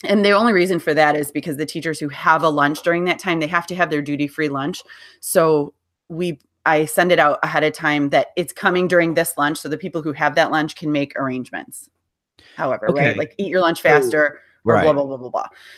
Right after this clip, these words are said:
Speaker 2: So that's
Speaker 1: Um,
Speaker 2: the informational. But so getting back to this, the weekly, if you don't mind, getting
Speaker 1: So
Speaker 2: back to
Speaker 1: th-
Speaker 2: this, your weekly, 'cause communication is huge. And, and
Speaker 1: Right.
Speaker 2: I know we talk about it all the time. And I think, um,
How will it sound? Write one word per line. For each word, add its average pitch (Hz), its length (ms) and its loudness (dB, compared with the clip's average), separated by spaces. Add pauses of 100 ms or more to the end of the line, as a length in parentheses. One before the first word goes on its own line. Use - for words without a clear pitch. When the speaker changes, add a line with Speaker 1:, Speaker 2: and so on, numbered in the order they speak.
(120)
Speaker 2:
So 160 80 4
that's 160 280 6
Speaker 1:
Um, 143 60 -6
Speaker 2:
the 143 100 -6
informational. 123 680 -6
But 92 200 -6
so 135 220 -2
getting 170 300 -6
back 151 220 -4
to 131 100 -8
this, 104 260 -8
the 107 100 0
weekly, 104 420 -2
if 98 100 -10
you 104 60 -2
don't 85 120 -2
mind, 85 240 -2
getting 107 200 -8
Speaker 1:
So 98 100 0
Speaker 2:
back 95 100 2
to 104 120 -2
Speaker 1:
th- - 40 -12
Speaker 2:
this, - 120 -20 (100)
your 117 160 4
weekly, 101 460 4
'cause 135 240 0
communication 180 680 4
is 101 120 -2
huge. 98 360 0
And, 98 200 0
and - 180 2
Speaker 1:
Right. 98 140 -4
Speaker 2:
I 127 100 -2
know 127 100 4
we 131 160 4
talk 120 240 -2
about 95 180 -6
it 85 80 -6
all 85 120 -2
the 80 100 -10
time. 82 340 -4
And 85 80 -4
I 87 60 -6
think, - 360 -6 (440)
um, 78 500 -4